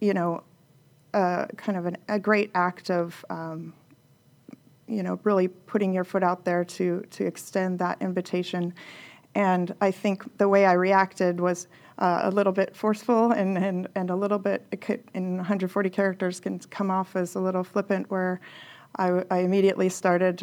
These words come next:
um, adding, and I created a list. Um, and I just hope that that didn't come across as, um, anything other than, uh, seizing a great moment, um, to, to rally,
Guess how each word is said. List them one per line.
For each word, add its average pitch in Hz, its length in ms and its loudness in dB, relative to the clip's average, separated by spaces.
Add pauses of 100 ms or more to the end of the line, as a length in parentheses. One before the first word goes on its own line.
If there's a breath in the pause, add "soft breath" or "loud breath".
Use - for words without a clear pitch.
um, 170 380 0 (180)
adding, 196 380 2
and 180 80 0
I 170 60 -2
created 180 340 -2
a 175 80 0
list. 202 640 -2
Um, 175 480 -6 (520 soft breath)
and 202 220 2
I 202 140 4
just 196 320 -4
hope 190 400 -2
that 175 280 -2 (100)
that 175 260 0
didn't 170 260 -4
come 170 220 -8
across 170 440 -4
as, 165 300 -6 (460 soft breath)
um, 170 360 -8 (280)
anything 233 460 2
other 202 260 4
than, 185 380 0 (220)
uh, 170 200 -2
seizing 247 460 2
a 196 80 2
great 190 240 2
moment, 180 560 -2 (140)
um, 170 440 -6 (280)
to, 180 220 -2
to - 280 -4
rally, 175 540 0